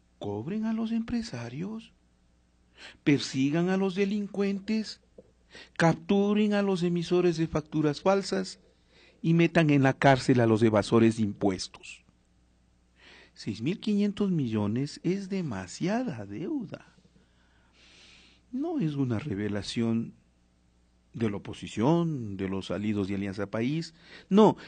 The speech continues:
es una revelación del propio gobierno. Del propio gobierno del licenciado Lenín Moreno sale esta versión proveniente de su ministro de Finanzas anterior.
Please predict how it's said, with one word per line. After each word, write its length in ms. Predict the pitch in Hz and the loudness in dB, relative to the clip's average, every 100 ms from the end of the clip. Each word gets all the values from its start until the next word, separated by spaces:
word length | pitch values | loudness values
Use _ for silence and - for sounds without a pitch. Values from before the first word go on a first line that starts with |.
| - | 0
es 140 | 185 202 | 2 6
una 180 | 240 | 6
revelación 640 | 214 175 156 139 - 165 - 135 | 4 4 2 2 0 0 0 -2
del 260 | 143 226 214 | 0 0 0
propio 400 | - 208 208 147 | 0 0 4 2
gobierno. 920 | 104 95 98 170 208 185 104 98 101 - - _ _ _ - - | 4 0 2 2 2 2 -2 -4 -10 -14 -20 _ _ _ -20 0
Del 160 | 147 180 | 8 8
propio 300 | 240 277 240 | 10 6 8
gobierno 460 | 214 202 214 214 190 | 6 6 4 4 4
del 120 | 160 | 4
licenciado 540 | 143 147 131 165 165 | 2 0 2 4 4
Lenín 280 | 147 147 151 | 4 2 2
Moreno 420 | 151 143 120 120 - - _ _ - | 2 2 0 -2 -8 -20 _ _ -20
sale 640 | - - 151 170 180 190 - | -12 -6 -2 -2 -2 -4 -2
esta 300 | 151 - 143 | -2 -2 -6
versión 560 | 127 123 - 156 160 | -6 -8 -4 -2 -2
proveniente 640 | 156 131 117 127 135 - 123 | -2 -2 0 -2 -2 -2 -4
de 100 | 107 | -4
su 200 | - 117 | -6 -4
ministro 500 | 113 117 131 - 117 | -2 -2 -4 -4 -4
de 120 | 98 | -4
Finanzas 480 | - 110 92 101 107 | -6 -8 -8 -8 -8
anterior. 520 | 98 87 98 107 65 | -10 -12 -14 -14 -16